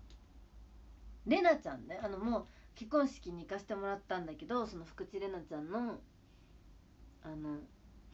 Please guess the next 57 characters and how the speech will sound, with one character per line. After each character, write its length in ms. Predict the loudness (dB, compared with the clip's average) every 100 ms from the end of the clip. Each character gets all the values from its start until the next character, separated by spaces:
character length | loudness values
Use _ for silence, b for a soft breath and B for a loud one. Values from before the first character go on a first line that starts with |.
| B B B -20 -18 -14
結 160 | -4
婚 140 | 0 0
式 200 | -4 -6
に 80 | -6
行 40 | -6
か 80 |
し 60 | -6
て 80 | -4
も 60 | -2
ら 60 |
っ 20 |
た 60 | -4
時 280 | -6 -6 -6
に、 460 | -4 -4 -4 -6 -10 -16 -18 -16 -12 -10 -10 -12 4
お 100 | 8
洋 200 | 10 10
服 220 | 8 -2 -4
を 40 |
ね、 300 | 0 0 0 -4 -14 -16 -16 -16 -18 -18 -20 -18 -12
ま 80 | -10
あ、 40 | -8
着 120 | 4
て 100 | 4
い 100 | 4
く 220 | 0 0
わ 80 | 2
け、 260 | 0 -4 -10 -14 -8 -6 -2 -2 -2 -8 -10
着 60 | 0
て 120 | 2
い 80 | 4
く 80 |
わ 80 | 2
け 100 | 2
じ 80 | -2
ゃ 20 |
な 80 | -4
い 40 | -4
で 80 | -6
す 80 |
か。 260 | 2 2 2 B B B
そ 80 | 6
し 60 | 10
た 100 | 10
ら、 220 | 8 4
そ 200 | 4 6
の 340 | 6 6 4 -4 -14 -14 -4
会 300 | 10 10 10
場 220 | 8 8
の、 200 | 8 6 2 0
少 80 | 4
な 140 | 6
い 80 | 4
会 200 | 2 0
場 40 | 2
の 20 |
中 260 | 2 2 -2
に、 160 | -4